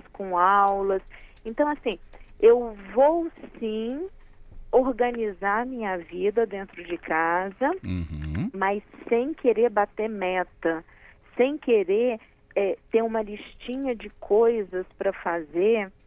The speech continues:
Speaker 1: que se eu não cumprir aquilo, eu vou ficar ansioso, vou ficar tenso e vou acabar, é, é, gerando um, um, um desconforto dentro de casa.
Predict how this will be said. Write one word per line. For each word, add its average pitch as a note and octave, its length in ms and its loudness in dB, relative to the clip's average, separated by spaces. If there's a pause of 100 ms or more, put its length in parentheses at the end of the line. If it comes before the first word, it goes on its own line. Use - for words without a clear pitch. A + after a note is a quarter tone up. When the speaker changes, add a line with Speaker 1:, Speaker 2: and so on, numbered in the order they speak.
(500)
Speaker 1:
que A#3+ 140 -4
se - 120 -2
eu B3 100 4
não C4+ 140 -2
cumprir A#3+ 540 -2
aquilo, A#3 420 -2
eu B3 60 2
vou A#3+ 120 -2
ficar A#3+ 300 -6
ansioso, A3 880 0
vou G#3+ 120 -6
ficar G#3+ 260 -2
tenso A3+ 760 -8 (300)
e A#3 80 -2
vou A3 180 2
acabar, G#3 680 0 (240)
é, F#3 680 -2
é, F3 80 -8
gerando G3+ 520 -4
um, G#3+ 100 -6
um, G#3 640 -8
um G3 40 -12
desconforto A3 920 2
dentro G3+ 300 -8
de G#3+ 120 0
casa. D#3 720 -2